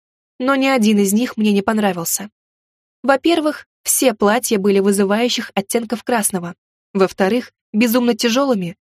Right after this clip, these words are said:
из-за того, что их украшали булыжники из драгоценных камней. Представив, что подобную красоту мне придется проносить целый вечер, решила нарушить все традиции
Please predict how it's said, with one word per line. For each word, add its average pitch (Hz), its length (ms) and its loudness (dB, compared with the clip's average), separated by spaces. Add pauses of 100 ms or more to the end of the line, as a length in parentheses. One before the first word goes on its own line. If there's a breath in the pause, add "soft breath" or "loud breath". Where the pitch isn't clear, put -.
(140)
из-за 220 200 0
того, 240 240 2
что - 180 -4
их 220 180 -4
украшали 226 520 0
булыжники 269 600 -2
из 240 180 -4
драгоценных 214 560 -2
камней. 202 440 -4 (460)
Представив, 269 500 0
что - 140 -8
подобную 220 500 2
красоту 208 560 -2 (120)
мне 202 200 2
придется 196 400 0
проносить 196 460 0
целый 180 260 2
вечер, 214 380 -2 (300)
решила 302 380 0
нарушить 285 460 -2
все - 160 -2
традиции 190 640 -2